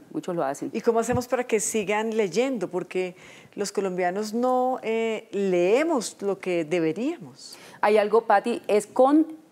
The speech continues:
Speaker 1: la intensidad hora-, horaria. Digamos, en un colegio o en la universidad nos dan una intensidad horaria para su materia. A uno como profesor le toca hacer maravillas con ese tiempo que le dan a uno para su clase. Entonces uno más o menos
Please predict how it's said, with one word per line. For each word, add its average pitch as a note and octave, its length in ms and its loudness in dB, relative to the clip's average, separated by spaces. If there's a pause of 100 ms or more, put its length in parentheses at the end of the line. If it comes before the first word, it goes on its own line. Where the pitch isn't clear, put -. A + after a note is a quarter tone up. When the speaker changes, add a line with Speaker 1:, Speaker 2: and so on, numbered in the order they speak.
(160)
Speaker 1:
la G3+ 120 4
intensidad F3 500 4
hora-, D#3 320 2
horaria. D3 420 2 (240)
Digamos, F3 300 0
en D#3 80 4
un F3 100 4
colegio A3 540 4
o D#3+ 120 2
en F3+ 40 4
la F3+ 80 2
universidad G3 400 0
nos F#3 120 -2
dan D#3 120 0
una E3+ 80 2
intensidad D#3+ 440 0
horaria F3+ 320 0
para F3+ 260 2
su - 240 -4
materia. C#3+ 420 -2 (640)
A - 100 0
uno A3 300 0
como F#3+ 160 0
profesor F3 320 -2
le G#3 80 0
toca F#3+ 200 0
hacer A3 320 -2 (200)
maravillas F3+ 760 0 (200)
con F#3 180 2
ese E3+ 220 2
tiempo G3 320 2
que F#3+ 100 -2
le E3+ 80 6
dan D3+ 140 4
a F3 80 2
uno F#3 220 2
para E3 240 2
su D#3 160 -6
clase. - 400 -2 (480)
Entonces C#4 500 0
uno D4+ 160 4
más D4 240 2
o C#4+ 80 2
menos C4+ 480 0